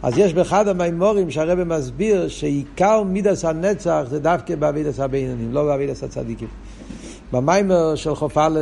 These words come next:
מי שלמד את זה השנה, ראה שיש שם שקלא וטריא, לא ברור. הרבא, זה לא, במיימר של שבת, במיימר של מוצאי שבת, יש קצת, יש קצת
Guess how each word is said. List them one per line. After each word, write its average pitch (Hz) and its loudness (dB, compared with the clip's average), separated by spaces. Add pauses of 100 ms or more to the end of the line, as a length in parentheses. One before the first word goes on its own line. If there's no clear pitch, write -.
(140)
מי 147 -6
שלמד 143 0
את 151 -6
זה 147 2
השנה, 147 0
ראה 143 0
שיש 147 -2
שם 143 -4 (420)
שקלא 143 -4
וטריא, 147 0
לא 147 0
ברור. 147 0 (880)
הרבא, 143 0 (120)
זה 143 -2
לא, 151 0 (180)
במיימר 135 -2
של 127 -6
שבת, 170 0
במיימר 135 -4
של 120 -4
מוצאי 175 0
שבת, 151 -2
יש 147 -4
קצת, 139 -4 (600)
יש 151 2
קצת 156 2